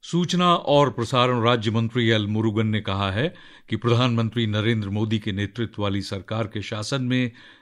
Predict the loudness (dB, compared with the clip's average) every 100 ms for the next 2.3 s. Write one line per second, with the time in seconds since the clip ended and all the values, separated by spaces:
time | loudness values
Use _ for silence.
0 | _ 2 2 2 0 -2 -2 -2 -2 0
1 | -2 -2 -4 -4 -2 0 2 0 -4 -2
2 | -2 -2 -6